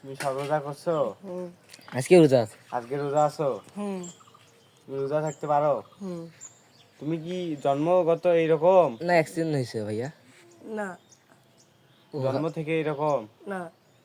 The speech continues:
Speaker 1: তাহলে?
Speaker 2: হ্যাঁ, আমার, উম, ভাইয়া আমাকে হাত ফেলে দিয়ে আমাকে।
Speaker 1: তোমার ভাইয়া
Speaker 3: হুম।
Speaker 1: তোমাকে ফেলে দিয়ে এরকম করছে?
Speaker 2: হ্যাঁ।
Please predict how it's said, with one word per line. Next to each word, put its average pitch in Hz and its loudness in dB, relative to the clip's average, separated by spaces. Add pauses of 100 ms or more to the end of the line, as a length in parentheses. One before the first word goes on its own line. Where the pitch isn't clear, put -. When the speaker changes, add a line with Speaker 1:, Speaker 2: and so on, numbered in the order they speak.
(460)
Speaker 1:
তাহলে? 127 -8 (600)
Speaker 2:
হ্যাঁ, 226 -2 (1000)
আমার, 240 -4 (500)
উম, 202 -8 (500)
ভাইয়া 220 0 (120)
আমাকে 220 -2 (1400)
হাত 220 4 (720)
ফেলে 214 0 (200)
দিয়ে 226 2 (140)
আমাকে। 196 -4 (680)
Speaker 1:
তোমার 139 -8
ভাইয়া 170 0
Speaker 3:
হুম। - -2
Speaker 1:
তোমাকে 170 -4 (120)
ফেলে 143 -6
দিয়ে 156 -4
এরকম 147 -4
করছে? 147 -6 (120)
Speaker 2:
হ্যাঁ। 185 -8